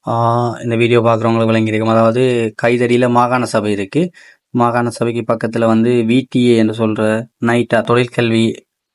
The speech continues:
அ, கல்லூரி இருக்கு. அதுக்கு நேர் ஆப்போசிட்டா, ஆ, அதாவது இந்த ரோட்டுக்கு என்ன பேருன்னா, தேகக்காட்டு வீதி என்று சொல்லி,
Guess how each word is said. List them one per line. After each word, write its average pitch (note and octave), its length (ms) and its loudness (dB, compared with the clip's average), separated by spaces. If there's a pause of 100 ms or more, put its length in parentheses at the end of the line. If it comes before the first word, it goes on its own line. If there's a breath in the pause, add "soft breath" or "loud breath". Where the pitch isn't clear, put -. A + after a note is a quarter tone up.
அ, A2 420 0
கல்லூரி A2 340 0
இருக்கு. C#3+ 400 -2 (320 loud breath)
அதுக்கு A#2+ 400 -2
நேர் B2+ 200 2
ஆப்போசிட்டா, A#2 680 0 (460 soft breath)
ஆ, A2+ 640 2 (180)
அதாவது A#2+ 680 0
இந்த A#2 580 0
ரோட்டுக்கு C#3 340 2
என்ன B2 340 0
பேருன்னா, A#2+ 460 0 (300)
தேகக்காட்டு B2+ 680 0
வீதி A2+ 280 -2
என்று G#2+ 180 0
சொல்லி, G#2 400 -6